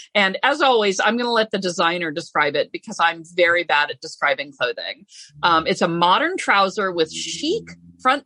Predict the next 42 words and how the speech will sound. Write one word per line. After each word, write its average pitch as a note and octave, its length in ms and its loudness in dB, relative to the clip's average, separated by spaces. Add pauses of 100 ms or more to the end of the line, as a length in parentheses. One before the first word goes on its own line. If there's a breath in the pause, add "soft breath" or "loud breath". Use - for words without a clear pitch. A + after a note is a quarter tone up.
pleats, A#3 520 -2
sweeping E4 680 0
pant D4 300 2
legs, D3 280 2
like, E3 180 0
these A3+ 240 -2
are D3+ 240 2
sweeping, C3 1000 -2 (460 loud breath)
and G#3 200 2
a F#3+ 100 0
curved A#3 580 2 (100)
waistband, D3+ 1000 0
and F#3 120 0
offers F3+ 380 -2
two C4+ 200 -8
ways B3 280 2
to A3+ 100 -10
do A3+ 120 -2
the G#3 100 0
waistband. D#3 840 -2 (140)
Um, D3+ 440 2 (300)
one G3+ 220 2
is G3+ 180 0
a F3 140 2
top - 340 0
stitch - 360 -2
version A3 420 0
and F#3 120 -6
the F3 120 -6
other F3 260 2
is E3+ 160 0
a D#3+ 260 4 (340 loud breath)
heavier A3 400 2
weight F3 280 2
if F3 160 -8
you F#3+ 80 -4
want E3+ 180 0
a E3 40 -2
more E3 180 0
traditional E3 540 -4
trouser D#3 420 2
waistband. C3+ 720 -4